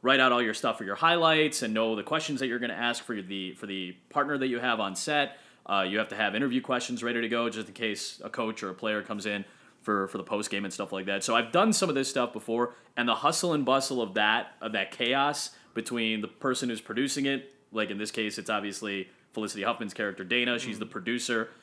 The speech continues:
Speaker 1: of Sports Night. The person who's in your ear and telling you what's coming up, what's coming next, here's a note that you might need, kinda running the show, the overall boss of the show.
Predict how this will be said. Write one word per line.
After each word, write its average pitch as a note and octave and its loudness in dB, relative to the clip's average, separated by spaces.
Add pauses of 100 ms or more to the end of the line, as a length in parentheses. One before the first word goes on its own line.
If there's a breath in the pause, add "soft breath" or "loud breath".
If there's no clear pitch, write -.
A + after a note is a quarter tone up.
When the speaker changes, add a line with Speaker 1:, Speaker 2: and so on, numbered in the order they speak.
(140 loud breath)
Speaker 1:
of A2 -4
Sports A2+ -2
Night. A2+ 4
The G#2+ -8
person C#3 0
who's A#2 -2 (200 loud breath)
in C#3+ 4
your B2+ 2
ear B2 4 (180)
and A2 0
telling B2 0
you A#2 0
what's A#2 0
coming A2+ -2
up, D3 2
what's A2+ -4
coming G#2 -6
next, C3+ 0 (220 loud breath)
here's B2 2
a G#2+ 0
note B2 0
that A#2 2
you A#2+ -2
might A2+ 0
need, A2+ 0
kinda C3 -2
running A2+ 2
the G2 -4
show, G#2 0
the G2 -2
overall G#2 0
boss G#2 0
of G2 -10
the F#2+ -6
show. G2+ -2